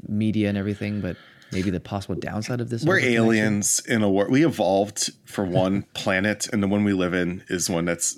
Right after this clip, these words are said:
Speaker 2: not only totally different, it's one that is oftentimes consciously designed to co-opt these ancient mechanisms.
Speaker 1: Hmm.
Speaker 2: Because the mechanisms of threat detection, the mechanisms of survival,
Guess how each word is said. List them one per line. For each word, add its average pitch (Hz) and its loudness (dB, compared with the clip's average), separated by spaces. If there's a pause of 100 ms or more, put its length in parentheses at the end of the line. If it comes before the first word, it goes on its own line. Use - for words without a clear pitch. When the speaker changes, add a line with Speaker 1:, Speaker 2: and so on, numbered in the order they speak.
(140)
Speaker 2:
not 147 0
only 175 4
totally 107 0
different, 95 -2
it's 113 -4
one 165 0
that 135 0 (140)
is 123 -2
oftentimes 120 -2
consciously 117 0
designed 92 -2
to - -8
co-opt 90 0
these 95 -2
ancient 87 -6
mechanisms. - -6 (140)
Speaker 1:
Hmm. 165 -8
Speaker 2:
Because 127 0
the 139 2
mechanisms 147 2 (100)
of 92 -2
threat - -4
detection, 123 -4 (360)
the 113 2
mechanisms 123 2
of 95 -4
survival, 107 0